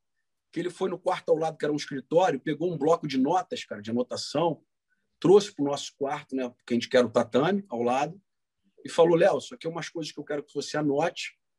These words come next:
Ele mesmo anotou umas coisas da, do que a gente tava praticando, do que a gente tava fazendo, dos conceitos, entendeu? Do que que tava, o que que era, o que que era diferente, o que que era. E foi, foi, foi, foi. Aí eu lembro bem, Sandro, eu contei isso com um grande amigo meu, cara,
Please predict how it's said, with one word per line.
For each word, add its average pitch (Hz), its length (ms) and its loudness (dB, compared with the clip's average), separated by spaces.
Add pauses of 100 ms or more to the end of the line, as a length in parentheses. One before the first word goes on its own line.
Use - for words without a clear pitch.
(960)
Ele 156 200 2
mesmo 151 260 4
anotou 139 300 4
umas 139 240 -2
coisas 160 340 -2
da, 147 220 0
do 135 140 -10
que 156 80 -2
a 139 40 6
gente 147 140 -6
tava 151 200 -4
praticando, 160 540 -4
do 127 60 -2
que 131 60 -4
a 123 40 -4
gente 117 100 -6
tava 131 160 -4
fazendo, 143 600 -2 (460)
dos 123 220 0
conceitos, - 1080 0 (640)
entendeu? 165 240 2
Do 139 100 -8
que 175 140 -10
que - 120 -20
tava, 160 240 2
o - 40 -14
que 165 100 -16
que 160 60 2
era, 160 120 6
o 156 180 -4
que - 120 -16
que 170 60 -2
era 160 120 4
diferente, 160 520 2
o - 20 -18
que 156 80 -10
que - 80 -4
era. 160 160 0 (1200)
E 226 200 -2
foi, 240 320 6
foi, 208 280 4
foi, 233 280 0
foi. 233 340 0
Aí 202 80 0
eu 220 80 4
lembro 247 260 0
bem, 180 260 -8
Sandro, 151 340 -10
eu 139 60 -12
contei 175 380 -6
isso - 180 -10
com 185 80 -10
um 160 40 -6
grande 175 280 -2
amigo 151 300 0
meu, 147 260 2
cara, - 220 -20